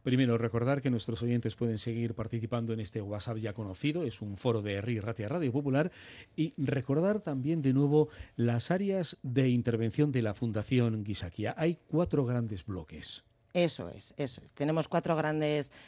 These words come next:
Speaker 2: bloques de intervención, es decir, que estaría el área de adicciones, que dentro tiene, eh, bueno, tenemos una cartera de servicios amplia, ¿vale? Que veremos un poco a lo que nos da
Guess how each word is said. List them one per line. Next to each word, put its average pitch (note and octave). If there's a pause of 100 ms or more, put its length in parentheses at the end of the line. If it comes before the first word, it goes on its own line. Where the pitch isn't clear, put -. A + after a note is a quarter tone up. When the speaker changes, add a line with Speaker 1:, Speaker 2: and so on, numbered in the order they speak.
(240)
Speaker 2:
bloques D#3
de D#3+
intervención, D#3
es -
decir, B2+
que -
estaría C#3
el C#3
área C#3
de C#3
adicciones, D3+ (420)
que D#3+
dentro D#3
tiene, D3+
eh, B2
bueno, C3+
tenemos D#3
una D3+
cartera D3
de C#3+
servicios C#3+
amplia, E3 (380)
¿vale? G3
Que D#3+
veremos C#3+
un D3
poco D3+
a -
lo D3+
que D3
nos C#3
da D3